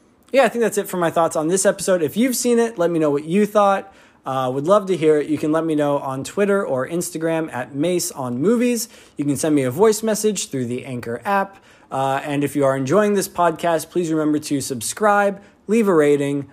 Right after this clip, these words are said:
leave a comment, share it with your friends, share it on social media, let other people know about this wonderful podcast and, uh, some other things. I did a review for In the Height this, In the Heights this weekend. Um, and then I did a lot of stuff this week. I'm doing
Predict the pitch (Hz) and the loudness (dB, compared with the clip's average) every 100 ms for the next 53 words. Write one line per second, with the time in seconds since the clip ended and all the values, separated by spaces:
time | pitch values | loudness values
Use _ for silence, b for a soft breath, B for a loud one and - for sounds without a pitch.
0 | - 185 190 160 139 135 135 139 - 214 | 2 2 2 0 -2 -2 -6 -8 0 2
1 | 214 190 165 151 139 131 127 - 208 208 | 2 2 -2 -2 -4 -4 -4 0 2 2
2 | 185 - 151 147 131 127 127 127 123 b | 2 -2 -4 -4 -6 -4 -4 -4 -6 b
3 | b - 147 180 202 196 180 160 147 143 | b -4 0 2 2 0 0 2 2 0
4 | 131 135 131 135 127 - b b _ 285 | -2 -2 -4 -6 -6 -8 b b _ -2
5 | 269 240 226 214 202 - _ - 165 156 | -2 0 2 2 0 -10 _ 0 0 0
6 | 160 151 151 - - 143 139 139 135 135 | 0 0 0 -6 -12 -8 -6 -4 -4 -4
7 | 131 160 185 196 196 190 160 156 175 165 | -4 0 0 0 -2 0 0 2 2 0
8 | 151 160 151 147 139 131 175 190 190 180 | 2 0 -2 -6 -6 -4 -2 -2 -2 -6
9 | - 196 - 175 147 123 190 277 - - | -8 -12 -6 -2 -2 0 0 0 -4 -12
10 | - 208 214 226 233 247 247 247 B B | -6 -2 0 0 -2 -2 -4 -8 B B
11 | B B _ 143 139 135 135 139 147 139 | B B _ -2 0 -2 -4 -6 -4 -2
12 | 143 139 139 139 143 175 147 147 156 151 | -2 -2 -4 -4 0 2 4 4 2 0
13 | 160 147 143 151 147 143 147 175 165 160 | -4 -6 -6 -2 -2 0 0 2 0 -2